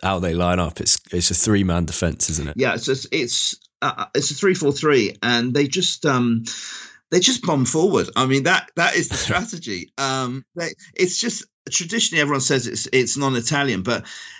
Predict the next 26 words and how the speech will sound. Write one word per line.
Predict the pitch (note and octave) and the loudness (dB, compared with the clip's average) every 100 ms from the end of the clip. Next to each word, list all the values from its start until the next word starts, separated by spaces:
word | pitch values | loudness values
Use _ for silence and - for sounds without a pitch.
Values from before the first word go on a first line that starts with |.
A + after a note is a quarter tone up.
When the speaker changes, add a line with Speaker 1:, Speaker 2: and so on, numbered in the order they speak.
| - _ - - | -20 _ -6 2
Speaker 2:
Serie | A3 G3+ F3+ | 4 4 4
A | |
is, | C3+ - | 2 0
is | C#3 C3+ | -2 -4
a | A#2+ - | -6 -10
completely | - B2 - E3+ C#3 | -10 -8 -4 -4 -2
different | A#2 B2+ C3 A#2 | 0 0 0 4
league. | B2+ G2+ | 4 4
It's | G2+ - | 0 -2
not | - - | -4 0
at | C#3 - | -2 0
the | B2+ | 0
level | B2+ G#2+ G#2+ | 0 0 -2
of | F#2+ | -4
the | |
Premier | F2+ B2 G#2 G2+ | -4 -2 2 4
League, | A#2 F#2 D#2 | 4 4 2
but, | G2+ - - _ _ _ _ _ - | -2 -2 -8 _ _ _ _ _ -4
uh, | G#2+ G2 | -2 -2
for | - | 2
entertainment, | D3+ C3 - D3 C3 F#2+ - | 2 2 0 4 4 2 0
it's, | G#2+ - - - | -2 -2 -4 0
it | A#2+ A#2 | -2 0
honestly | C3 B2+ - G#2 F#2+ | 0 2 2 2 2
is, | F#2+ - | 2 0
um, | G#2 G2 G2+ G2+ | 2 2 0 -4